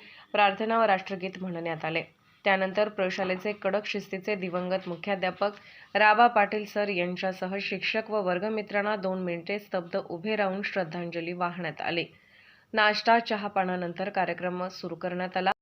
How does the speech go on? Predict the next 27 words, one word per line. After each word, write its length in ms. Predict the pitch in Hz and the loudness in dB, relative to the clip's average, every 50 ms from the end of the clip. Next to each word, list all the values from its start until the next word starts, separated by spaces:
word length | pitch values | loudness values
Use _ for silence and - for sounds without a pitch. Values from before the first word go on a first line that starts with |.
| _ _ - | _ _ -2
पहिल्या 240 | 220 220 233 240 240 | -2 0 0 0 0
सत्रात 340 | 240 254 233 240 240 247 247 - | 0 -2 -2 0 0 -2 -2 -2
शालेय 360 | - 240 220 220 220 214 220 | -4 -2 -2 0 0 0 2
आवारात 400 | 220 214 202 208 202 214 208 208 | 2 2 0 0 0 -2 -2 -4
वृक्षारोपण, 680 | 190 190 190 - - 220 208 208 202 202 214 214 220 | -4 -6 -6 -4 -2 -2 0 0 -2 -2 -2 -2 -2
मैदानावर 540 | 220 208 196 185 180 190 196 196 190 190 196 | -2 -2 -2 -2 -2 -2 -2 -2 -2 -2 -2
जलद 300 | 190 160 190 185 190 202 190 - - | -2 -2 -2 -2 -2 -2 -4 -4 -6
चालणे, 340 | 214 202 196 196 202 208 | -4 -2 -2 -2 -4 -4
संगीत 360 | 214 - 220 196 190 190 214 220 220 - | -6 -4 -4 -2 -2 -2 -2 -4 -4 -6
खुर्ची, 400 | 226 208 196 185 - 226 220 202 | -6 -6 -6 -4 -4 -4 -2 -2
लिंबू 240 | 196 190 185 190 | -2 -2 -2 -4
चमचा 420 | 196 190 - 190 185 185 185 202 208 | -6 -4 -4 -4 -4 -4 -6 -6 -4
या 160 | 214 214 214 | -4 -4 -6
स्पर्धा 400 | 214 - - 190 175 165 196 202 | -8 -4 -4 -4 -4 -4 -6 -6
पार 180 | 196 202 180 160 | -6 -6 -6 -6
पडल्या. 380 | 160 - 175 165 165 165 160 - - _ _ _ _ - | -6 -8 -6 -6 -4 -6 -6 -8 -12 _ _ _ _ 0
याचबरोबर 640 | 214 214 208 196 190 185 208 190 196 190 214 226 233 | 4 6 6 4 4 -2 -2 -2 0 0 0 0 0
मनोरंजन 580 | 220 202 190 190 180 190 196 196 208 214 214 | 0 -2 -2 -2 -2 -2 -2 -4 -4 -6 -6
चित्रपटातील 720 | 208 - 190 180 180 175 175 180 175 180 175 175 202 190 190 180 | -4 -8 -8 -6 -6 -4 -4 -4 -2 -4 -4 -4 -6 -6 -4 -2
गाणी 280 | 175 170 165 175 185 185 190 | -2 -2 -2 -2 -6 -4 -6
तसेच 320 | 196 196 214 208 202 - | -6 -4 -4 -6 -6 -6
किशोर 360 | - - 190 190 - 240 233 | -4 -4 -2 0 0 0 -2
कुमार 340 | 226 - 220 208 208 208 208 | -2 -4 -6 -4 -2 -2 -4
फॅन्स 400 | 208 - 202 175 165 170 175 - - | -4 -4 -4 -4 -4 -4 -8 -8 -6
क्लब 220 | 185 185 185 185 - | -4 -4 -4 -4 -4
ऑर्केस्ट्राच्या 800 | - - 170 170 170 165 190 185 185 - - 185 180 185 208 202 | -4 -2 -2 -4 -4 -6 -8 -8 -8 -4 -4 -4 -4 -2 -4 -4
माध्यमातून 680 | 190 170 160 160 160 196 208 214 196 175 - 160 156 156 | -4 -4 -6 -6 -4 -4 -2 -2 -2 -4 -4 -6 -8 -8